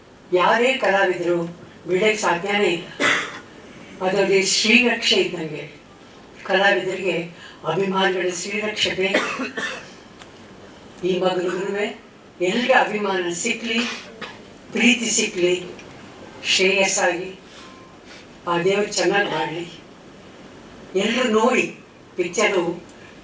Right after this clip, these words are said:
ಇವಾಗೆಲ್ಲ ಥಿಯೇಟ್ರಿಗೆ ಬರೋದೇ ಸ್ವಲ್ಪ ಕಷ್ಟ ಆಗಿದೆ,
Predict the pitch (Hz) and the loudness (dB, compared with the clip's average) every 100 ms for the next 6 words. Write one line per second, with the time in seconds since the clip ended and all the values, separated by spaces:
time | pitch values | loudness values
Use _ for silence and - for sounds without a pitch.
0 | - - - - - 160 170 170 185 196 | -20 -20 -20 -20 -12 -2 0 2 4 2
1 | 196 190 190 - 170 175 196 208 180 165 | 4 2 2 0 2 4 4 4 4 2
2 | 143 147 - - - - 175 175 165 175 | 0 -8 -12 -16 -16 -4 -2 -2 -4 -4
3 | 170 202 165 165 160 - | -4 0 0 0 -2 -8